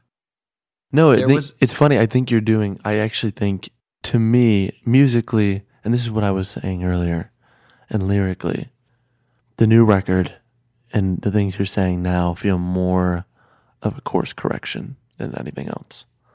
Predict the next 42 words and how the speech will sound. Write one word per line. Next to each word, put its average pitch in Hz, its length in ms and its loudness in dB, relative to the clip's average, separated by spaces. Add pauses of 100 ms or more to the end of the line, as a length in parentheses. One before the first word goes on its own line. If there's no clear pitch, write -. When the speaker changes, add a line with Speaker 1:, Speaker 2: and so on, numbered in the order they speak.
(460)
Speaker 1:
And 101 200 -2
you 117 100 2
can 117 100 0
disagree 107 360 0
with 92 140 0
that, 90 120 -2
and 92 100 -2
that's 85 140 -4
fine. - 420 -2
That's 107 200 0
just 107 220 -4
my 262 200 -6
impression - 680 -6 (520)
based 101 220 0
on 92 140 0
listening 90 340 -4
to 87 80 -8
the 87 100 -2
record - 380 -6 (160)
and 95 180 0
the 92 60 2
lyrical 101 380 2
content, - 580 -2 (440)
just 151 220 -2 (600)
actual 98 600 -2 (140)
playing 92 320 0
songs 87 420 -4
side - 240 -8
by - 140 -6
side - 320 -6
if - 80 -14
we 101 80 -4
were 76 100 -2
looking 71 220 -6
at - 140 -12
the - 80 -18
lyrics. - 440 -10 (680)
I 110 60 -6
think 107 340 -4 (320)
it's - 160 -4
you 107 160 2
pivoting 95 580 0